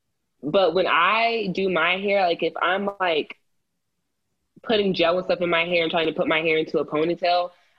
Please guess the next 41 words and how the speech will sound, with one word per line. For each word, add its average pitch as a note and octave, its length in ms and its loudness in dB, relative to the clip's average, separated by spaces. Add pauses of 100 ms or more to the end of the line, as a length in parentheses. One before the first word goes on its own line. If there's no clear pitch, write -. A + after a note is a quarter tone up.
(100)
I F3 100 4
need F#3+ 140 2
to F#3 80 4
have E3+ 220 2
on D#3+ 100 2
a D3 60 2
do-rag E3 760 2 (100)
to F3 80 0
have D#3+ 300 0
that D#3+ 240 0
down. D3 280 0
And D#3 100 0
then D#3+ 80 2
I D#3+ 80 0
need E3 100 0
to E3+ 60 -4
have D#3 240 0
on D3+ 160 0
a C#3+ 80 -8 (100)
satin D#3+ 340 0
bonnet. D3 480 0 (1300)
I F#3 120 2
used G#3 320 2
to A#3+ 80 2
have G3 180 0
a F#3 60 -2
satin F3 320 -2
pillowcase, E3 500 0
but - 100 -4
I E3 100 0
don't E3 200 0
at D#3 180 0
the C#3+ 60 -2
moment. D3 320 -2
I D3 40 0
need D#3+ 140 2
to F3 80 -2
get D3+ 140 0
a C#3+ 60 0
new D3 200 2
one. C#3 300 -4